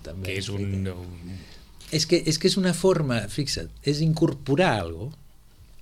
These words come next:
Speaker 1: eh, amb el beneplàcit de qui menja.
Speaker 2: Sí.
Speaker 1: Mhm, perquè sense aquest beneplàcit és molt
Speaker 2: D'acord.
Speaker 1: difícil.
Speaker 2: Però, en canvi, ens havies dit, en, en, en més d'una ocasió,
Speaker 1: Mm.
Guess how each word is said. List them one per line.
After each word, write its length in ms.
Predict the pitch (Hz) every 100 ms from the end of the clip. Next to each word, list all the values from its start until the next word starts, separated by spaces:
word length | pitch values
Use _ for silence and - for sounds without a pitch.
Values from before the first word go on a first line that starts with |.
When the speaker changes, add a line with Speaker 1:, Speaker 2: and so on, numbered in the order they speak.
| -
Speaker 1:
eh, 760 | 123 117 120 117 117 113 107 107 107 - -
amb 140 | 180 185
el 80 | 139
beneplàcit 640 | 120 113 135 139 - 170 135
de 200 | 113 101
qui 140 | - 104
menja. 380 | 104 90 85 85 - - - - - -
Speaker 2:
Sí. 340 | 101 87 113 - - - -
Speaker 1:
Mhm, 240 | 170 180 -
perquè 240 | 101 92
sense 340 | - 160 156 127
aquest 200 | 110 101
beneplàcit 680 | 95 98 - 156 - 113 -
és 80 | 117
molt 60 | 113
Speaker 2:
D'acord. 200 | 107 104
Speaker 1:
difícil. 380 | 95 165 - 85
Speaker 2:
Però, 100 | 101
en 60 | 110
canvi, 220 | 127 156
ens 80 | 117
havies 300 | 110 107 98
dit, 340 | 104 - - - -
en, 220 | 95 90 -
en, 320 | 113 101 98
en 80 | 98
més 220 | 98 107 -
d'una 140 | 107
ocasió, 380 | 113 107 113 113
Speaker 1:
Mm. 180 | 113